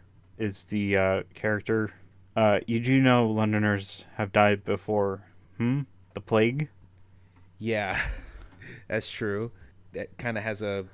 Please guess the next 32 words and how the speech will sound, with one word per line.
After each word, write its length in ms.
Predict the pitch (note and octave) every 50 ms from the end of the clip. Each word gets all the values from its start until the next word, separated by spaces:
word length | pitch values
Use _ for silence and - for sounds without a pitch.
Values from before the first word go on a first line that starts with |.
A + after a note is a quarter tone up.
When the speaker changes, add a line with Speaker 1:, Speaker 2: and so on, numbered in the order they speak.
| - - - -
Speaker 2:
what, 220 | - G#2+ G#2+ G2+ -
charged 360 | - - A2+ G#2+ G#2+ G#2+ -
connotation 600 | - A#2 A2 G#2 G#2 G2+ - A2+ A2+ - - G2
to 160 | - - F#2+
it 120 | F#2 F2+ -
then, 180 | F#2+ F#2+ F2+
huh? 220 | F#2+ G#2+ G#2 F#2+ F#2+ - - - _ _ - - -
Speaker 1:
Yeah, 280 | - A#2 A2 A2 G#2+ G2+
and 100 | G2+ G#2
then 360 | G#2+ A2 A2 G#2+ G#2+ G#2+ G#2+ - -
it 180 | G2+ A2 G2+
brings 300 | - - A2 A2 G#2+ G2
up 140 | G#2+ G2+ -
the 80 | - F#2+
Great 240 | F#2 - G#2 G2+ -
Fire 560 | - G#2 G#2 G2+ G2+ G2+ G2 G2 G2 G2 G2
and 380 | G2 F#2+ F#2+ F#2 F#2 G2 G#2 -
then 200 | - G#2 F#2+ F#2+
the 60 | F#2+
Blitz. 580 | F#2 F#2 - G2+ G2+ - - - - - - - - - - - - - - -
Speaker 2:
Yikes. 640 | - - F2 F#2 F2+ - - - - - - - - _
So 200 | - - A#2 A2
it's 140 | A#2 - -
using, 340 | D3 D#3+ D3+ E3+ E3 C#3+ -
so 140 | - D3+
it's 140 | C#3 C3+ -
using 280 | D#3 F#3 F#3 E3+ E3+ D3+
a 40 | C#3+
lot 220 | C3+ B2 B2 A#2
of, 60 | A#2
like, 180 | A2+ A2+ A2 -
historical 880 | - G#2+ - - A#2 G#2+ G#2 A2 G#2+ - - A#2 A2+ A2 A2 A2 A2